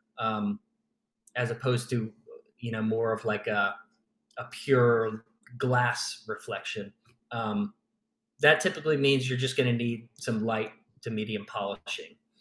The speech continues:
Um, and then best case scenario, and honestly, you know, I've had a ton of customers, and we can talk about this later, but, you know, come to me saying they just need a wax. Um,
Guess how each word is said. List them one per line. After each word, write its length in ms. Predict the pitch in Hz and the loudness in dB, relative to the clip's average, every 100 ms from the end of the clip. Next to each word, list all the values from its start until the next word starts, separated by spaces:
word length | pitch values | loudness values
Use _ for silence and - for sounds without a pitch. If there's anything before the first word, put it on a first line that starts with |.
| _ _ 120 | _ _ -2
Um, 320 | 120 113 113 135 | 0 2 -2 0
and 120 | 143 | 0
then 120 | 135 | 6
best 260 | 175 185 - | 6 6 4
case 240 | 175 - | 2 2
scenario, 680 | 147 143 143 143 139 139 139 | 2 6 10 10 10 6 4
and 280 | 131 127 123 143 | 0 0 0 2
honestly, 520 | 165 180 175 147 143 | 2 2 0 0 -2
you 100 | 143 | 0
know, 220 | 131 127 127 - _ _ _ _ _ - _ _ _ 127 | 4 4 2 -10 _ _ _ _ _ -20 _ _ _ -4
I've 100 | 143 | 0
had 140 | 151 | 0
a 120 | 123 - | 0 4
ton 160 | 180 185 | 6 6
of 80 | |
customers, 600 | - 156 - 147 131 127 | 8 6 6 6 4 4
and 100 | 131 | 0
we 80 | 131 | 0
can 80 | 135 | 2
talk 180 | 151 143 | 2 2
about 140 | 143 | 0
this 220 | 127 127 | -2 -2
later, 260 | 131 127 117 | 2 4 2
but, 180 | 120 110 | 0 0
you 80 | 127 | 2
know, 100 | 117 | 2
come 220 | - 127 | 2 2
to 80 | 127 | 4
me 360 | 123 123 - _ _ _ _ | 4 4 0 _ _ _ _
saying 280 | - 143 135 | 6 8 8
they 100 | 127 | 6
just 240 | 127 127 | 2 2
need 120 | 131 120 | 2 2
a 40 | |
wax. 580 | 107 110 117 - - - | 2 2 2 0 -6 -6
Um, 420 | 117 110 104 101 | -4 -2 -2 -4